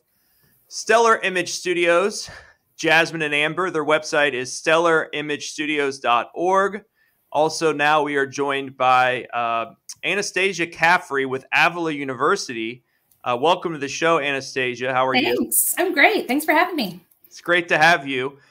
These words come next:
Speaker 2: Thanks.
Speaker 1: Um, this has been a fun show already, but now we're gonna kinda get to the nuts and bolts of what we're doing here, which is to talk about show. Um, let's start with Jasmine and Amber. Tell us what show is and, uh, how it came about.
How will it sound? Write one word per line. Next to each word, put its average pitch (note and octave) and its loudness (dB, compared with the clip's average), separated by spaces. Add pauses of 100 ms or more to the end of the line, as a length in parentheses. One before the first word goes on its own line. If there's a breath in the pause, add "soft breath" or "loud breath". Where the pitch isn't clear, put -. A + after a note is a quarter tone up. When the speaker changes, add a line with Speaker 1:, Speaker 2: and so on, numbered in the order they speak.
(140 loud breath)
Speaker 2:
Thanks. C#4 -12
Speaker 1:
Um, C#3 2 (100)
this F3+ -6
has B3 -10
been A#3 0
a G3 -2
fun F3 -2
show - -2
already, D#3+ 4
but C3+ -4
now D#3 2
we're F#3 -2
gonna D3+ -4
kinda D3 -2
get C#3 -6
to C3+ -14
the A#2 -10
nuts C#3 -4
and B2 -8
bolts C#3+ -4
of A#2 -14
what G#2+ -6
we're A#2+ -10
doing D3 -6
here, A#2+ -4
which A#2+ -10
is A2+ -18
to - -20
talk D3+ 0
about A#2+ -2
show. C3+ 2 (520)
Um, C3+ 2
let's F3+ -4
start A3 4
with F3 -4
Jasmine D#3+ 2
and C#3 -4
Amber. C3+ -2 (400 soft breath)
Tell A#3 2
us C4+ 2
what E3+ 0
show F3+ 2
is F3 0
and, C#3 -4
uh, C3 2
how D3 4
it D3+ -2
came C3+ -6
about. A2 -6